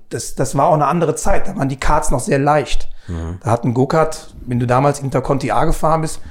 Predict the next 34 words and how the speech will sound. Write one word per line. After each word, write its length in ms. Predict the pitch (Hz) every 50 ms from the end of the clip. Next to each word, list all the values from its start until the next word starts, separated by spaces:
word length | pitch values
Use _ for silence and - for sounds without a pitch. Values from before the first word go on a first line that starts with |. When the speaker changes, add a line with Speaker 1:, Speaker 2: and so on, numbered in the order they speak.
| - - - - - -
Speaker 1:
hat 160 | 135 131 -
ein 120 | 143 120
Go-Kart 320 | 135 156 156 - 151 - 113
mit 120 | 143 -
Fahrer 360 | - - 131 135 143 143 135
hundertfünfundzwanzig 760 | 135 151 156 156 156 - 160 156 139 - 143 139 131 - -
Kilo 240 | - - 160 160 139
gewogen. 440 | 113 101 95 95 95 95 107 - _ - -
Speaker 2:
Mhm. 280 | 92 85 76 71 90 85 - -
Speaker 1:
Ja, 360 | 110 107 113 131 135 135 113
heute 300 | 110 120 131 - 139 120
wiegen 180 | 131 131 135
die 120 | 127 127 117
Dinger 260 | 139 139 139 131 110
hundertfünfundfünfzig, 1000 | 110 143 139 143 143 - - - 147 143 147 160 - - 156 151 151 - - -
hundertsechzig 500 | 123 120 - 143 139 - - - - -
Kilo. 240 | - 113 104 98 - - - - - - - - - - -
Und 240 | - 120 110 110 110
weil 120 | 110 110
sie 80 | 113 147
einfach 240 | 117 - - - -
alles 180 | 135 127 117
viel 240 | - - - - 214
schwerer 380 | - - - 131 156 143 131 113
geworden 260 | 107 104 117 113 -
ist. 180 | 120 - - -
Und 140 | - -
der 80 | - -
Michael 400 | 120 127 131 156 160 156 135 127
war 140 | 127 127 139
damals 320 | 139 139 147 151 147 151
einer 160 | - 147 143
der 160 | 135 139 127 123
wenigen, 340 | 147 170 180 180 175 165